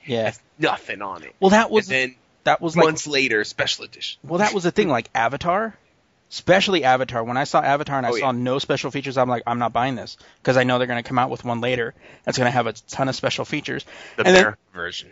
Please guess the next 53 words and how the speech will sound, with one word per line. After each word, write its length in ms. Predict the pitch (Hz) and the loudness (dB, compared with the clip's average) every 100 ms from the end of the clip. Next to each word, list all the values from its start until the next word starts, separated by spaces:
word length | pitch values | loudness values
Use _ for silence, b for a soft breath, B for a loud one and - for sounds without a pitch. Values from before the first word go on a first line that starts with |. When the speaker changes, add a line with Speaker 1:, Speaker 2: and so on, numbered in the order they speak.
| - | 0
Speaker 1:
Exactly. 640 | 123 131 120 - 110 98 110 | 2 6 4 4 -2 -4 0
And 140 | 139 | 2
then 100 | 151 | 4
they 80 | 147 | 2
brought 260 | 131 131 131 | 2 2 4
out 260 | 135 139 | 2 0
the, 320 | - 123 113 - - - - | -6 -8 -8 -10 -14 -14 -16
"We, 280 | - 156 294 | -4 -4 -2
here's 240 | 131 196 170 | 0 0 0
the 60 | |
special 400 | - 165 165 147 | -2 -2 0 -2
edition 260 | 151 139 120 | -4 -4 0
that 120 | 120 | 0
has 180 | 139 117 | 2 0
three 380 | - 143 214 226 | -2 -4 0 0
versions 500 | 170 185 175 185 135 | 4 6 6 4 4
of 160 | 127 | -2
the 80 | 120 | -4
fucking 340 | - 135 - 123 | -2 -2 0 -2
movie, 440 | 117 117 113 110 B B B _ | -2 -4 -6 -6 B B B _
deleted 420 | 123 147 196 170 | -2 2 4 2
scenes, 800 | - - 127 127 127 123 117 123 _ | 0 -4 0 0 0 -4 -6 -12 _
uh, 640 | 117 107 92 87 82 - 90 - | 0 2 0 -2 -4 -4 -6 2
alternate 480 | 135 160 196 - - | 4 4 2 0 0
angles 420 | 123 135 135 135 131 | 0 0 -2 -6 -6
of 120 | 117 | -8
the 80 | 113 | -8
entire 320 | 110 139 127 | -2 0 2
movie," 180 | 120 123 | 0 0
whatever, 560 | 175 - 120 131 131 113 | 0 2 0 0 -2 -4
you 140 | 120 | -4
know. 140 | 113 | -2
Speaker 2:
Free 140 | 117 123 | 0 0
Speaker 1:
It 60 | |
Speaker 2:
popcorn. 720 | 127 117 - - 123 117 113 160 | 0 0 -2 -8 -6 -4 0 2
Speaker 1:
Exactly, 720 | 156 - 143 123 120 123 117 | 4 4 6 6 4 0 -2
you 60 | |
know. 200 | 117 113 - b b - | -4 -6 -10 b b -14
You 40 | - | 2
put 180 | 226 - | 4 4
the 80 | |
disc 280 | 147 175 - | 0 0 2
in 60 | 165 | 2
the 80 | 131 | 2
microwave, 320 | 127 143 123 | 0 -2 -6
it 60 | |
comes 200 | - 143 | -4 -2
out 120 | 123 - | -2 0
popcorn. 460 | 120 101 123 110 | -2 0 -6 -2
You 100 | 147 | 2
know, 100 | 147 | 2
it's 340 | 120 147 - - | 2 -2 -4 -4
just 300 | 160 - | -4 -6